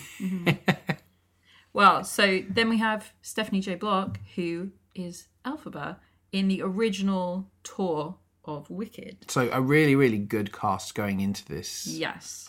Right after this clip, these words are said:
Speaker 2: on Broadway.
Speaker 1: Mm-hmm. And once you've seen it, you'll be able to guess who each of those people played.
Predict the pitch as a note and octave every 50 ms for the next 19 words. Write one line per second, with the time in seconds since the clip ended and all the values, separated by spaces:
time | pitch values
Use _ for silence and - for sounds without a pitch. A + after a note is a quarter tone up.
0 | - G2+ G#2 G2+ G#2 G2+ F#2+ G2 F#2+ - D#2+ E2 - - - F3 F#3 F#3+ F3 E3
1 | E3 F3 G3 - - - - - - _ _ _ _ _ _ _ _ _ _ -
2 | G#3 G#3 G3+ F#3+ F#3+ F#3+ F#3+ F#3+ - - - - _ _ _ _ _ _ _ _
3 | _ _ _ _ _ _ _ _ _ - G3+ A3 G#3+ G3 F#3+ A#3 A3+ G3+ - F#3+
4 | F3+ F#3 F#3 E3 F3 E3+ - E3+ E3 F3 E3+ F3 - D#3 - D#3+ D3+ D#3+ D#3+ -
5 | - - D#3 D3+ D3 C#3+ - - - D3+ - - - C#3+ - - D#3 D3+ - D3
6 | - - - D3 D3 D3 D#3+ F3 -